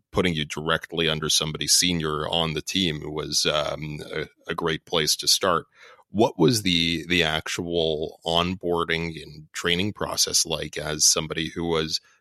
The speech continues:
coming right out of school and being thrown into the world of product like there?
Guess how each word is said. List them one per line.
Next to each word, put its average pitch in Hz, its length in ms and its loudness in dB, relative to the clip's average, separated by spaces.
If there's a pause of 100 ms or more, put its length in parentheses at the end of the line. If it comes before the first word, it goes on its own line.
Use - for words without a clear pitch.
coming 85 260 0
right 82 300 0
out 78 160 0
of 78 100 -10
school 82 600 2
and 78 240 -6 (280)
being 82 200 0
thrown 82 340 0
into 80 220 -2
the 82 80 0
world 78 260 0
of - 120 -20
product 82 380 -2
like 80 220 -2
there? 82 200 0